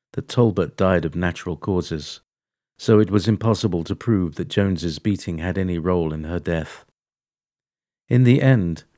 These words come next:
the judge agreed to accept Jones's guilty plea to assault and battery, but, according to an article in the January twenty-second, nineteen sixty-six issue of the Afro-American, he termed the case rare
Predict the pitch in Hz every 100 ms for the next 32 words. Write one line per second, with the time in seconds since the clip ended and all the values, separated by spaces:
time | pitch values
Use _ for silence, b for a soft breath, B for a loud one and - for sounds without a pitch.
0 | - 101 131 110 87 95 - 107 87 -
1 | 92 - 110 92 - 104 107 - 101 -
2 | 110 104 - 98 101 101 85 92 85 -
3 | 101 95 90 85 92 - 80 76 - _
4 | _ _ _ 117 95 60 - b b -
5 | 110 - 120 127 117 127 107 113 117 117
6 | 95 82 82 78 95 110 113 - 113 107
7 | 113 - 101 92 82 87 101 - 110 -
8 | 113 - 110 - 110 - 120 110 - 90
9 | 82 92 - 107 104 107 98 92 92 110
10 | 101 85 76 71 _ _ _ _ _ -
11 | 127 - 135 131 127 117 104 92 - -
12 | _ - 123 90 78